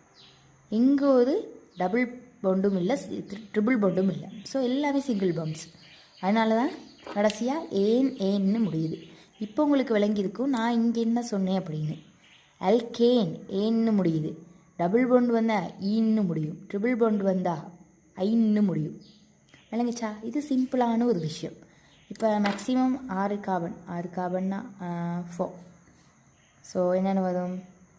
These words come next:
ஹெக்சேன்னு வரப்போகுது. இதுலேயும் உங்களுக்கு ஒரு, ஆம், ஏதோ ஒரு சங்கிலி ஒண்ணு கொடுக்குறாங்கன்னு வைங்களேன். அதுலேயும் நீங்க கண்டுபிடிக்கலாம். எத்தனை கார்பன் இருக்கு அப்படின்னு. இதுலேயும் ஒரு பொது போக்கு ஒண்ணு இருக்கு. இங்க பாருங்க. சி ஹெச் ஃபோர்,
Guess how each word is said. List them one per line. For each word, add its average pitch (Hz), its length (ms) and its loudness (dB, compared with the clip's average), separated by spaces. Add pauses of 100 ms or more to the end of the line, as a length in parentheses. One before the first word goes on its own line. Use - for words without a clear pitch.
(580)
ஹெக்சேன்னு 190 920 0
வரப்போகுது. 160 480 -6 (500)
இதுலேயும் 302 280 2
உங்களுக்கு 269 380 0
ஒரு, 262 300 -2 (220)
ஆம், 196 760 -2 (320)
ஏதோ 240 220 6
ஒரு 240 120 4
சங்கிலி 214 380 -2
ஒண்ணு 208 40 0
கொடுக்குறாங்கன்னு 190 640 -4
வைங்களேன். 175 320 -8 (400)
அதுலேயும் 320 280 -2
நீங்க 262 360 0
கண்டுபிடிக்கலாம். 165 540 -2 (240)
எத்தனை 233 300 2
கார்பன் 202 380 -2
இருக்கு 165 220 -4
அப்படின்னு. 165 220 -8
இதுலேயும் 302 360 2
ஒரு 254 200 2
பொது 220 260 0
போக்கு 208 460 -2
ஒண்ணு 165 100 -2
இருக்கு. 160 220 -4
இங்க 196 140 -4
பாருங்க. 214 320 2 (520)
சி - 680 -4
ஹெச் 180 280 -6
ஃபோர், 160 140 -6